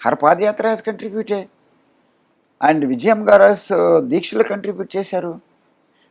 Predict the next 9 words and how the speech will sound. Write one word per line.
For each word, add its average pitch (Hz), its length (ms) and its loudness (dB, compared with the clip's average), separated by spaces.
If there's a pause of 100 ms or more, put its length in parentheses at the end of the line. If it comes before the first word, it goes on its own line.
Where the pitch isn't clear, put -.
(120)
మా 196 600 8
ప్రత్యేక 220 560 -2
హోదాలో 196 580 6
మేము 160 340 -2
కూడా 214 160 2
కంట్రిబ్యూట్ 190 580 -6
చేశాము. 170 440 -10 (1200)
నాది 170 560 4
వాయిస్ 147 420 2